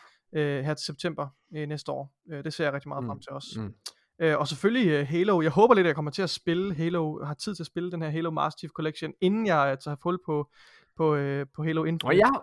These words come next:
Speaker 2: den har jeg slet ikke nævnt for ting, jeg har spillet. Jeg har faktisk spillet, øh,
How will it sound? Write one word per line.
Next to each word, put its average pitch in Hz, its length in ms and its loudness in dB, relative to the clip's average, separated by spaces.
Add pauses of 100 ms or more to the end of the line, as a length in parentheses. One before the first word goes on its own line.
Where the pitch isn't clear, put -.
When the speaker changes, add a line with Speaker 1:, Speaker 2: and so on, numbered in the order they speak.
(420)
Speaker 2:
den 208 140 -4
har 220 60 0
jeg 180 100 2
slet 220 80 2
ikke 208 120 2
nævnt 214 160 2
for - 60 -12
ting, 208 180 -2
jeg 147 40 0
har 135 40 2
spillet. 160 280 0
Jeg 185 100 6
har 160 60 6
faktisk 202 200 4
spillet, 214 440 0
øh, 147 160 4